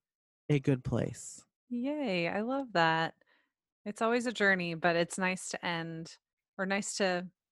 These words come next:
Speaker 2: be in a good place as you're on the journey.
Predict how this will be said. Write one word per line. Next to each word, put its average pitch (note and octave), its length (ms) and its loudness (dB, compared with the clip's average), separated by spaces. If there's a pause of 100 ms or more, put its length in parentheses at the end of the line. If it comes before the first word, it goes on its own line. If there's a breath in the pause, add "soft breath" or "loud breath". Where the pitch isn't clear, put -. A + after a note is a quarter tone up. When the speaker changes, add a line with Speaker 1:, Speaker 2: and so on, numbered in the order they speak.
(120)
Speaker 2:
be A3 200 0
in F#3 100 2
a D#3+ 80 -4
good D#3 220 -8
place - 420 -6
as F3 220 -8
you're D#3+ 140 -8
on E3 120 -10
the - 80 -8
journey. - 460 -8